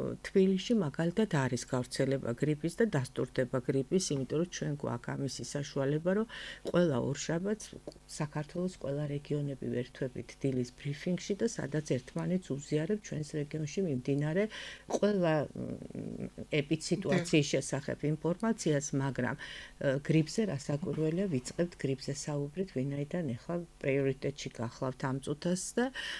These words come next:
Speaker 1: მ, ა, თავყრილობები, ესე იგი, შეკრებები,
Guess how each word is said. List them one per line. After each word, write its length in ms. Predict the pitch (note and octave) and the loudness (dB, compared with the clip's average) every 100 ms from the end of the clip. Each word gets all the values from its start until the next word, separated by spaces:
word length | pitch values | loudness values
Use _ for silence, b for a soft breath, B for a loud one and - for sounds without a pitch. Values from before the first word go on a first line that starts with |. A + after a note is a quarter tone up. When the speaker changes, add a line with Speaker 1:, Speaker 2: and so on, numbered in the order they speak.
| B | B
Speaker 1:
მ, 280 | - D3 D3 | -2 2 2
ა, 140 | C#3+ C#3 C3 D3 - | 2 2 0 -4 -12
თავყრილობები, 1200 | - G#3 G3 - F3+ D#3 D3 D3 C#3+ C#3+ - C#3 C#3+ C#3+ D3 C3+ C#3+ C#3+ | -6 -2 0 2 2 4 2 2 0 0 0 2 4 4 2 0 0 0
ესე 320 | D3 - C#3+ | 0 0 0
იგი, 160 | C#3 C#3+ | 2 0
შეკრებები, 960 | - E3+ D#3 - D#3 D3+ D3+ D3 D3 | 2 2 2 2 2 4 4 4 4